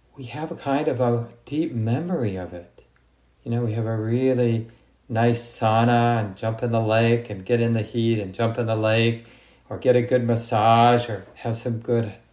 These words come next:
healthy exercise, but we don't, don't overdo it, and we just feel that ease. The body feels so good. And it's just, like, content not to move.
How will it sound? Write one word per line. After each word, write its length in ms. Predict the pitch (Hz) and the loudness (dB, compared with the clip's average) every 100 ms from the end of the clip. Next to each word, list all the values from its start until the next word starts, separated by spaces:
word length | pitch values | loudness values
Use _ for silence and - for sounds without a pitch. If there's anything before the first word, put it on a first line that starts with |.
| _ _ | _ _
healthy 460 | - 120 117 120 117 | -2 -2 0 -2 0
exercise, 960 | 113 - 131 - 120 113 117 117 117 - - - - _ _ | -2 -2 -4 -4 -2 2 4 2 0 -8 -20 -20 -20 _ _
but 220 | 120 117 | -10 -6
we 120 | 110 | -2
don't, 420 | 110 117 123 127 | 2 4 2 0
don't 200 | 113 117 | -2 2
overdo 500 | 120 113 110 110 110 | 4 2 0 -2 0
it, 120 | 120 120 | 0 -2
and 160 | 107 | -4
we 100 | 113 | -6
just 240 | 113 113 - | -4 -8 -6
feel 200 | 127 113 | -6 -4
that 300 | 107 110 123 | -4 -6 -4
ease. 640 | 110 127 143 156 - - _ _ _ _ _ _ | -2 -2 -2 -4 -12 -20 _ _ _ _ _ _
The 80 | 127 | -10
body 340 | 117 117 160 | -8 -4 -4
feels 280 | - 139 120 | -4 -6 -8
so 140 | - 127 | -6 -4
good. 480 | 135 170 113 - - _ _ _ _ | 0 0 0 -6 -18 _ _ _ _
And 100 | 110 | -8
it's 80 | - | -6
just, 220 | 139 - | -8 -6
like, 180 | 104 - | -10 -10
content 600 | - 104 - - 147 170 | -12 -12 -12 -10 -8 -8
not 200 | 101 98 | -8 -8
to 100 | 113 | -6
move. 600 | 104 135 117 92 - - | -4 -4 -6 -8 -14 -20